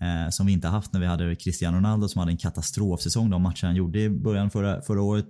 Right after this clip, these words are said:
var åt fel håll, ska vi inte ens gå in på. Martial spelade aldrig mer än två matcher i rad. Så det är liksom, vi ha-, vi hade ju, spelade ju mer eller mindre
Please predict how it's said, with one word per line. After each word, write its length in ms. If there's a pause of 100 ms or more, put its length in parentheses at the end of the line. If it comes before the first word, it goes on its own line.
(100)
var 160
åt 100
fel 200
håll, 140
ska 140
vi 60
inte 140
ens 220
gå 120
in 160
på. 200
Martial 400
spelade 280
aldrig 220
mer 100
än 60
två 160
matcher 240
i 60
rad. 360 (380)
Så 120
det 100
är 40
liksom, 540
vi 120
ha-, 160
vi 60
hade 220
ju, 60
spelade 340
ju 60
mer 100
eller 100
mindre 220